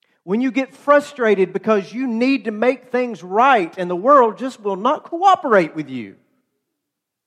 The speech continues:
Or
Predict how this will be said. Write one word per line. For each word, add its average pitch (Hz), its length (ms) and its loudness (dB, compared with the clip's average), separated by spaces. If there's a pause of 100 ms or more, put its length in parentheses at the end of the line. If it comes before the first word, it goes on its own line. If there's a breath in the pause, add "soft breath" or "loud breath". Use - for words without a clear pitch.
(1900)
Or 165 440 -2